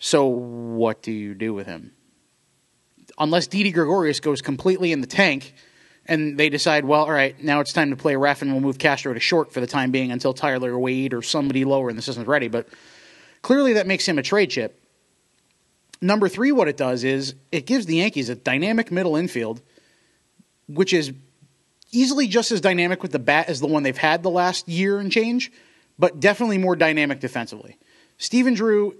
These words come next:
was a shortstop, just like Starlin Castro was a shortstop. So they both have shortstop range. Drew played second base fairly well, but Castro, Jim Hendry especially thinks, may be even better based on what he showed in Chicago in the second half last year.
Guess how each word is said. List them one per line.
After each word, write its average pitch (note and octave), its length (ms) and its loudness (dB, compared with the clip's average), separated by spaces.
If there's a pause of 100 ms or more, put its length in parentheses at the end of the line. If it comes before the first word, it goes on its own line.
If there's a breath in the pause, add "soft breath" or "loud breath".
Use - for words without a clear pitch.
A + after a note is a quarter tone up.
was E3+ 180 4
a D#3+ 40 -2
shortstop, B2 560 -4 (340)
just F#3+ 300 2
like G3 180 2
Starlin E3 260 0
Castro E3+ 280 0
was A2 80 -6
a G#2 40 -10
shortstop. A2+ 440 -8
So D#3 100 2
they D#3 100 4
both F#3+ 160 0
have G3+ 140 0
shortstop E3+ 400 0
range. C3+ 380 -2 (1000 soft breath)
Drew A#3 300 0
played B3+ 260 0
second G#3+ 320 0
base D#3+ 200 2 (180)
fairly D#3 260 4
well, C3 220 2
but A#2+ 160 -10
Castro, F#3+ 640 2 (220)
Jim E3+ 240 2
Hendry E3+ 260 0
especially C3 320 -2
thinks, B2+ 220 -4
may D3+ 180 4
be D3 120 -4
even B2+ 260 -2
better A#2 260 0
based A#2+ 240 -2
on B2 140 -2
what B2 100 -2
he B2 60 0
showed B2+ 300 0
in A#2 60 -6
Chicago B2 460 -2
in A2 60 -8
the A2+ 80 -10
second A2 240 -8
half A#2+ 240 -6
last A2 240 -8
year. A2+ 160 -8